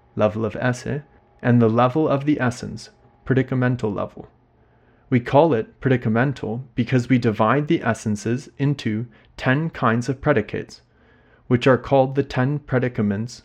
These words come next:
or categories. See Chapter thirteen, Section C.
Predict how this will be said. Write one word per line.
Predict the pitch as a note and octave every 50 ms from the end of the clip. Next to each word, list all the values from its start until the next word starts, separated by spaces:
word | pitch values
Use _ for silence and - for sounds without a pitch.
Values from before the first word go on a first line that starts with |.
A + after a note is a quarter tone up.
| _ -
or | C3 A2 A#2
categories. | A#2 - D3 C#3+ C3 A#2 - - G2+ F2 E2+ - A#2+ - - _ _ _ _
See | - - - A#2+ A#2+ B2
Chapter | - - G#2+ G2+ - - - A#2+
thirteen, | A#2+ - A#2+ A#2+ A#2 - - - C#3 A#2+ G2 G2+ G2+
Section | - - - G#2 - - - A#2+ A2+ A#2+
C. | A#2+ - B2+ A2+ - -